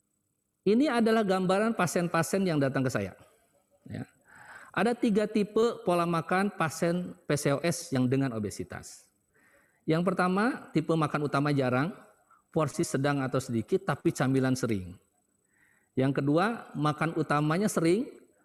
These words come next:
porsi camilan besar, tapi nyemil jarang.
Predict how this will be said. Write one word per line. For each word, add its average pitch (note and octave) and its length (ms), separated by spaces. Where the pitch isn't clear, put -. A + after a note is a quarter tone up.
porsi D#3 180
camilan C#3 480
besar, D#3+ 380
tapi E3+ 320
nyemil C#3+ 400
jarang. G#2 400